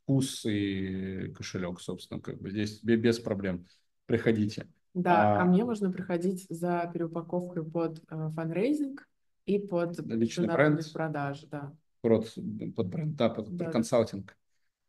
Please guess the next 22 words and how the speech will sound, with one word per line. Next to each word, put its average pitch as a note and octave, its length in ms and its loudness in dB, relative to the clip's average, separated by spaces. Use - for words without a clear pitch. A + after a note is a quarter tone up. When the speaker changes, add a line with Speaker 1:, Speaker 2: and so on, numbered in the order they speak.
Speaker 1:
Good, C3+ 240 10
все, D3 200 6
запись D#3 360 8
будет D3 320 4
на C#3+ 40 8
Ютубе. G#3 600 8
А, C3+ 500 6
собственно, - 320 -2
я B2 160 8
выложу A#2 720 6
чуть C3+ 240 0
позже A2+ 240 6
сегодня. F3+ 840 6
Ну, D3+ 220 4
собственно, D#3 300 0
приходите, D3 480 2
да, B2 180 6
в B2 80 -4
следующий B2+ 320 0
раз A2+ 260 2
на B2+ 120 -2
прожарку. G#2+ 560 0